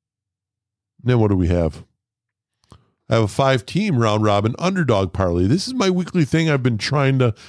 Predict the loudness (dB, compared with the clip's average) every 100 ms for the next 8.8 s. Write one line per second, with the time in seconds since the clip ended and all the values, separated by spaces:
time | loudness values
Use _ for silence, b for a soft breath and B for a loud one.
0 | B -2 0 2 0 0 0 0 0 -2
1 | 0 0 0 -2 -6 _ _ _ _ _
2 | -2 -2 0 2 2 2 2 2 2 2
3 | 2 0 0 0 0 0 0 0 0 -2
4 | -2 -2 -2 0 0 0 -2 -4 b b
5 | b b b -2 2 2 2 0 0 0
6 | 2 2 0 -6 _ -6 -2 0 2 0
7 | 0 -2 -2 -2 -6 -4 -2 0 0 2
8 | 2 0 -4 -2 0 0 -4 -8